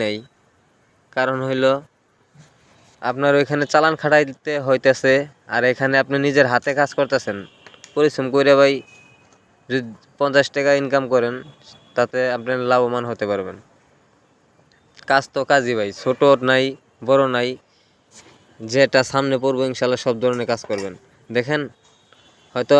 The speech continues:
আবার ভাববেন যে আপনি কি এগুলা করেন, নষ্ট হলে আমি এইভাবেই কাজগুলা করে দেই। দেখেন, আমার এখানে আমি এই কনভার্টারগুলো চারটা খুলে নিছি। সাপোজ ধরেন, আজকে একটু আগ্রহ নিয়ে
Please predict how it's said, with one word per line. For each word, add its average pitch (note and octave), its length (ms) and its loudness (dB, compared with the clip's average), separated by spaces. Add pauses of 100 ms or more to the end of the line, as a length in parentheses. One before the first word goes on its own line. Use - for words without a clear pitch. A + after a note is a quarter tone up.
আবার C#3 220 4
ভাববেন C3+ 360 0
যে B2+ 120 2
আপনি C3+ 200 -6
কি B2+ 100 0
এগুলা B2+ 280 0
করেন, B2+ 240 -4 (640)
নষ্ট C3+ 380 -2 (180)
হলে C#3+ 240 4 (240)
আমি B2+ 180 -2 (200)
এইভাবেই C3+ 480 6
কাজগুলা B2+ 420 0
করে B2+ 240 2
দেই। A2+ 120 -2 (600)
দেখেন, A#2 260 0 (2000)
আমার B2+ 240 0
এখানে C#3 300 0 (600)
আমি B2+ 240 -4 (800)
এই B2 180 -6
কনভার্টারগুলো C3 560 0 (120)
চারটা B2+ 320 0 (160)
খুলে C3 280 -2
নিছি। B2 240 -4 (440)
সাপোজ B2 320 0
ধরেন, C3 200 2 (120)
আজকে - 260 -2
একটু B2+ 180 -2
আগ্রহ B2 200 -2 (140)
নিয়ে A#2+ 160 -2